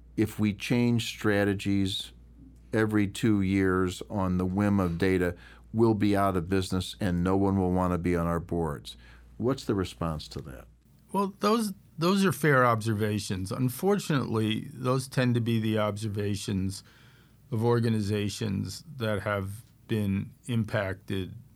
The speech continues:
Speaker 2: very significantly in a disruptive biddle, business model environment.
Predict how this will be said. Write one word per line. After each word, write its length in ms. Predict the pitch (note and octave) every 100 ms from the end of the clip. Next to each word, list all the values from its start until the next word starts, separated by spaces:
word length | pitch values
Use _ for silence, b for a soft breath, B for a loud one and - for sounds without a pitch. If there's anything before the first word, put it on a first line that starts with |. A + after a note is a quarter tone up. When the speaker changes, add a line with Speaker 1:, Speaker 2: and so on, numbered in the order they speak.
| _
Speaker 2:
very 380 | A#2 A2 G#2+ G#2
significantly 1000 | G2+ A2 G2+ G#2+ G#2 G#2 G2+ G#2 G2 G2
in 120 | G2
a 60 | F#2+
disruptive 680 | F#2+ G2+ - G2+ F#2+ G2 F2+
biddle, 300 | G2 F#2 F#2 -
business 400 | A2 F#2+ F#2+ -
model 380 | G2 F#2 F2+ F2
environment. 640 | F2+ F#2+ E2+ F#2 F#2+ -